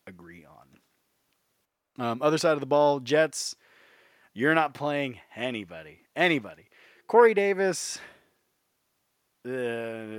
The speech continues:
maybe. Wide rec-, th-, your third wide receiver, you're okay with that? I mean, just purely on a volume standpoint, I think he's had, like, ten targets every game, at least. Where is Corey Davis?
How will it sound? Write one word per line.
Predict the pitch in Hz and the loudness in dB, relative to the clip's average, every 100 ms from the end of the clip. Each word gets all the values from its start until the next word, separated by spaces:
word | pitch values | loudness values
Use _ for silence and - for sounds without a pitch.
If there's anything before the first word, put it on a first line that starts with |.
| 104 | -10
maybe. | 110 127 135 147 127 _ _ _ _ _ _ _ _ _ _ _ _ _ _ | -8 -6 -6 -8 -12 _ _ _ _ _ _ _ _ _ _ _ _ _ _
Wide | 127 120 123 | -2 0 0
rec-, | 123 - | -4 -6
th-, | 127 156 | -4 0
your | 151 156 | 2 2
third | 170 165 | 4 4
wide | 151 151 147 | 6 4 2
receiver, | 143 151 151 | -6 -4 -2
you're | 147 147 | 0 0
okay | 139 143 139 | 0 0 -2
with | 139 | -2
that? | 151 143 139 180 _ _ - - - | 2 4 4 0 _ _ -20 -20 -18
I | - | -6
mean, | 127 | -4
just | 123 127 | -4 -4
purely | - 135 131 | 0 2 2
on | 127 120 | 0 -2
a | |
volume | 104 107 120 120 | -4 -4 -2 -4
standpoint, | 117 123 120 117 123 113 | -6 -8 -10 -8 -8 -8
I | |
think | 107 165 | -8 -10
he's | 180 | -6
had, | 123 107 | -6 -6
like, | 101 | -10
ten | - 123 113 | -10 -12 -10
targets | - 113 107 - | -6 -6 -8 -12
every | 98 98 92 | -14 -14 -14
game, | 92 92 87 90 _ _ _ _ _ _ _ _ _ - | -16 -16 -16 -20 _ _ _ _ _ _ _ _ _ -20
at | 87 | -20
least. | - 87 85 - | -18 -18 -16 -18
Where | - - | -18 -20
is | - | -18
Corey | - 85 | -16 -16
Davis? | 67 62 69 - - | -16 -20 -20 -18 -16